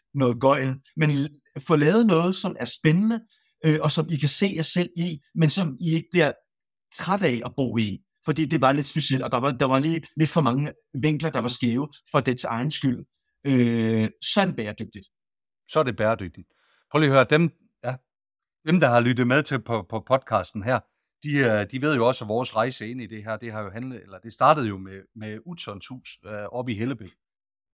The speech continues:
Speaker 2: Øh, og et af spørgsmålene, og jeg har søgt, øh, ved flere forskellige folk, og nu får du det også her, det er jo netop det der med, hvordan, hvordan kan vi som nybyggere i dag sikre, at vi, øh, bygger noget, der om halvtreds år er lige så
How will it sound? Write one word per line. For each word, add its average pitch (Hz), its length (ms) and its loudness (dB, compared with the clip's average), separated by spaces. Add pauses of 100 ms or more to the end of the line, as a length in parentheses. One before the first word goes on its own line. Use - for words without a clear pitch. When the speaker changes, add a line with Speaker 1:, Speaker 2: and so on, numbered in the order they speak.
(200)
Speaker 2:
Øh, 95 220 -10 (180)
og 131 140 0
et 165 80 2
af 131 80 0
spørgsmålene, 104 800 -2
og 110 300 -16 (260)
jeg 165 160 -4
har 156 80 -2
søgt, - 380 -10
øh, 107 220 -10
ved 110 80 -6
flere 160 280 4
forskellige 131 420 -10
folk, 127 240 -10
og 123 80 -14
nu 143 140 -10
får 160 160 -4
du 147 100 -10
det 131 140 -10
også 139 240 -12
her, 123 60 -8 (440)
det 147 100 2
er 143 100 8
jo 135 120 2
netop 131 320 -4
det 139 100 -6
der 139 100 2
med, 127 160 -2
hvordan, 131 440 -6
hvordan 139 260 -12
kan 120 220 -20
vi 151 100 -16
som 110 320 -10
nybyggere 107 480 -14 (100)
i 107 140 -20
dag 135 160 0 (580)
sikre, 113 380 0
at 101 140 -4
vi, 143 200 -6
øh, 120 420 -12 (120)
bygger 170 280 2
noget, 120 400 0
der 107 80 -4
om 104 200 -6
halvtreds 170 480 -6
år 123 260 -4
er 123 60 -12
lige 143 160 -12
så 131 140 -14